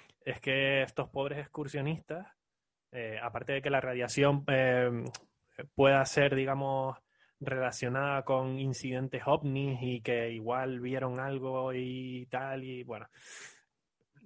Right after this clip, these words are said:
El tema de la radiación, eh, la hipótesis que más lo, lo relaciona, vamos, es que estos excursionistas se toparon con algo que no se tenían que topar,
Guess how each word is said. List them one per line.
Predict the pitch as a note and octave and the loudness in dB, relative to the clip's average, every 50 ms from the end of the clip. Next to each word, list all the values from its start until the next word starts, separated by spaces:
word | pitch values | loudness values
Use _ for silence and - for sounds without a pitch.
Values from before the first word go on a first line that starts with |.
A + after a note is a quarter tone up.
| _ - B2+ | _ -6 -4
El | C#3+ C3 A#2+ | -4 -2 0
tema | - E3 E3+ F3 F3 | 4 4 6 6 6
de | F3 E3+ | 6 6
la | E3+ E3 | 6 6
radiación, | E3 E3 D#3 D3+ D3 - - F3+ F3+ F3+ F#3 F#3+ - | 8 6 6 4 4 4 6 6 6 6 4 2 2
eh, | D3 C3+ C3 B2 A#2+ A#2+ A#2 A#2 A2+ A2+ A2 A2 A2 G#2+ A2 A2 _ _ _ _ _ | 2 2 2 2 2 0 -2 -4 -6 -8 -10 -10 -12 -12 -14 -16 _ _ _ _ _
la | - C3 B2 | -12 -10 -10
hipótesis | A#2+ A2+ - C3+ - C#3+ C#3+ - C#3+ - | -8 -6 -6 -6 -4 -6 -8 -10 -10 -8
que | - C#3+ | -6 -6
más | C#3 C#3 C#3 C3+ | -4 -4 -6 -6
lo, | C#3+ C#3 C#3 C#3 C#3 C3+ C3+ C3+ C3 C3 C3+ | -4 -2 -2 0 0 0 0 -2 -2 -6 -8
lo | C3+ C3+ C3 C3 C3+ C3 C3 C3 B2+ B2 B2 B2 | -12 -12 -12 -12 -12 -8 -6 -6 -6 -6 -6 -8
relaciona, | B2 - B2+ A#2+ B2 B2 - - D3+ D3 C#3+ C#3 | -8 -8 -8 -8 -8 -8 -6 -4 -2 -2 0 0
vamos, | C#3+ D3 D#3 D#3+ E3+ - _ _ _ _ _ _ _ _ _ _ _ - | 0 0 0 0 -2 -4 _ _ _ _ _ _ _ _ _ _ _ -4
es | D3 C#3+ C#3 | -4 -4 -2
que | - - E3 D#3 D3+ D3 D3 D3 C#3+ C3+ C#3 | 0 2 2 2 2 2 0 -2 -4 -4 -6
estos | C#3 - - - C#3+ C#3+ C#3 C#3 C#3 C#3 C#3 C3+ C#3 | -8 -8 -4 -2 0 2 2 2 2 0 0 -2 -6
excursionistas | C#3 - - C#3+ C#3 C#3+ C#3+ D#3 D3+ - - E3 - | -8 -8 -8 -6 -4 -2 -2 -4 -2 -2 -4 -4 -2
se | - C#3+ | -2 -2
toparon | C3 B2 - C#3+ C#3 D3 D#3 | -2 0 2 2 2 2 2
con | D3+ D#3+ D#3 D#3+ | 2 2 2 2
algo | F3 F3 E3 E3 E3+ F3 E3+ | 2 2 2 0 0 -2 -2
que | D#3 C#3 | -4 -4
no | C#3 C#3+ | -2 -2
se | D3 D3 | -2 -2
tenían | - D3 C#3 C3+ C#3+ C3+ | -2 -2 -2 -2 -2 -2
que | - C#3 | -4 -4
topar, | - B2+ A2+ A2+ A#2+ A2+ A2 - | -6 -6 -6 -4 -6 -6 -6 -10